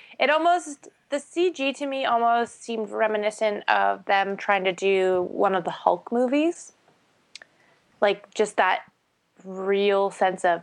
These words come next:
it's just, I, I mean, we've come a really long way, obviously, with C G I and all that,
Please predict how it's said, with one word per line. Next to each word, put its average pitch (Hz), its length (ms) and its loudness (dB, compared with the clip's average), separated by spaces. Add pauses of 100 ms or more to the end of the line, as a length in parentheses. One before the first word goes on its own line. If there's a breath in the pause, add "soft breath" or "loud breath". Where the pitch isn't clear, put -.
it's 185 180 -4
just, - 460 -4 (1160)
I, - 180 -2
I 220 60 0
mean, 233 320 0 (500)
we've 254 220 -2
come 302 240 0
a 302 40 2
really 240 240 2
long 208 280 0
way, 233 180 2
obviously, 175 760 0
with 175 220 0 (120)
C 190 280 -4
G 175 240 0
I 175 220 2
and 170 120 0
all 175 160 2
that, 175 320 0